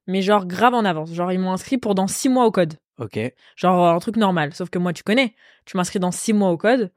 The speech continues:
Speaker 2: Hmm, tu révises la veille.
Speaker 1: Je révise la veille.
Speaker 2: Normal.
Speaker 1: Donc quatre jours avant, je me suis dit, « Oh, je passe le code dans quatre jours. » Ils comptent sur moi pour ce, cette collab, genre tout follow était en mode, euh, vas-y, genre, euh,
Speaker 2: Ouais, parce que follow, c'était pas ce que c'était non plus déjà.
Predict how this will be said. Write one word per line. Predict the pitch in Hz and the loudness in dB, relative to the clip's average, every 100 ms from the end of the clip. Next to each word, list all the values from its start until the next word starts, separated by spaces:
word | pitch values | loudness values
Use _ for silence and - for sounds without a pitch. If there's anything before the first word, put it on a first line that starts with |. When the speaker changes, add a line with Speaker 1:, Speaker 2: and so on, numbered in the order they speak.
| _ _ - | _ _ -6
Speaker 2:
Hmm, | 113 | -4
tu | - | -2
révises | 110 110 | -2 0
la | 120 | 0
veille. | 117 101 - | 0 -2 -6
Speaker 1:
Je | 170 | -8
révise | 170 165 | -6 0
la | 202 | 2
veille. | 254 196 - | 2 0 -6
Speaker 2:
Normal. | 101 196 98 - | -4 -4 -4 -6
Speaker 1:
Donc | 190 285 | -6 -4
quatre | - 277 | 0 0
jours | 240 220 | 2 4
avant, | 185 208 | 2 0
je | 247 | -4
me | |
suis | 202 190 | -8 -8
dit, « | 233 | -8
Oh, | 370 440 - _ _ _ _ - | -6 -8 -12 _ _ _ _ -18
je | |
passe | - 208 | -8 -4
le | 220 | 0
code | 202 247 | 0 0
dans | 190 | 0
quatre | 185 269 269 | 0 2 2
jours. » | 214 277 - - _ _ | 2 0 -2 -20 _ _
Ils | 208 | -8
comptent | 262 294 | -4 -4
sur | 254 | -2
moi | 233 233 | -2 -2
pour | 214 - | -4 -8
ce, | 196 185 180 | -4 -2 -2
cette | 175 185 | -4 -6
collab, | - 185 196 | -2 0 0
genre | 240 202 233 | 2 0 0
tout | - 349 | 0 2
follow | - 285 277 | 4 4 6
était | 247 | 4
en | 220 | 2
mode, | 214 208 202 | 0 0 0
euh, | 196 190 | -2 0
vas-y, | 190 208 233 | 0 0 0
genre, | 220 190 175 | 0 0 2
euh, | 185 180 180 175 | 4 4 2 0
Speaker 2:
Ouais, | |
parce | 147 120 | -2 -2
que | 123 | -2
follow, | 120 147 | 2 2
c'était | 139 | 0
pas | 113 | -4
ce | 113 | -4
que | 120 | -4
c'était | 127 | -2
non | 135 | -2
plus | 180 151 | 0 0
déjà. | 127 123 123 | 2 2 0